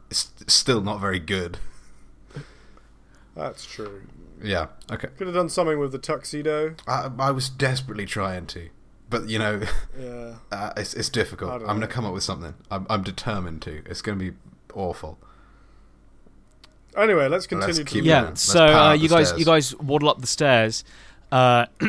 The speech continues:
Speaker 3: you come to a, uh, a large, shiny mahogany door. Very classy, much
Speaker 2: Wait.
Speaker 3: more classy than H R.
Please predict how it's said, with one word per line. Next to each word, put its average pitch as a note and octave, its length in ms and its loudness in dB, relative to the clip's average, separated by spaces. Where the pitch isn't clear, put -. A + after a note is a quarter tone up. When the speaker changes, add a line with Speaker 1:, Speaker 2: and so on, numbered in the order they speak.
Speaker 3:
you B2 120 -2
come C3 480 0
to A#2 420 0
a, A2 400 -2
uh, A2 380 -2
a B2+ 40 -8
large, A#2 560 -2
shiny D3 760 0
mahogany B2+ 560 -2
door. A2 520 -2
Very B2 180 2
classy, G#2+ 580 0
much C#3 140 2
Speaker 2:
Wait. A#2 80 -6
Speaker 3:
more A#2 100 -2
classy A#2 300 -4
than A2+ 180 -8
H A#2+ 200 -10
R. A2 360 -6